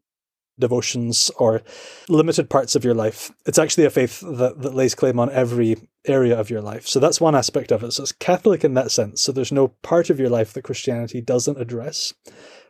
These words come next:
And also that doesn't pursue the redemption of, in the same way that there's no part of your life that sin doesn't seep into, uh, because you are depraved in totality. If not,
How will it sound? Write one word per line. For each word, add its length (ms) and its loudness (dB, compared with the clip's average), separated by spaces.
And 120 4
also 220 6
that 80 -2
doesn't 360 0
pursue 260 0
the 120 2
redemption 460 0
of, 300 -10
in 120 -2
the 80 -2
same 240 2
way 140 4
that 200 2
there's 320 0
no 160 4
part 320 0
of 100 -4
your 140 2
life 400 -2
that 140 -4
sin 240 2
doesn't 340 0
seep 280 0
into, 500 -4
uh, 140 -4
because 320 -2
you 80 2
are 100 6
depraved 460 0
in 140 0
totality. 680 0
If 140 -2
not, 240 2